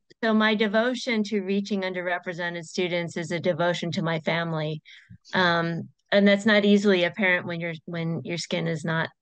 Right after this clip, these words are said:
uh, the co-, the same color as the rest of your family. <laughs> So,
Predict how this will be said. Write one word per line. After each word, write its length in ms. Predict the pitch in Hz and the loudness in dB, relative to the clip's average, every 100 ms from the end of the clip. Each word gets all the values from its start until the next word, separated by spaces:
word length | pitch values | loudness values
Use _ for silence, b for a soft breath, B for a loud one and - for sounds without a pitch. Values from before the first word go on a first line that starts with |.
| _ _ - | _ _ -10
uh, 80 | - - | -10 -6
the 160 | 170 - - | -6 -6 -8
co-, 180 | 202 - - | -6 -6 -6
the 160 | 185 160 | -4 -4
same 260 | - 170 | -4 -4
color 260 | 160 175 170 | -2 0 0
as 120 | 160 | -2
the 60 | 160 | -2
rest 240 | 165 - | -4 -6
of 80 | 156 | -8
your 120 | 156 | -6
family. 480 | 160 160 151 151 156 | -2 -2 -4 -6 -6
<laughs> 40 | |
So, 160 | - | 2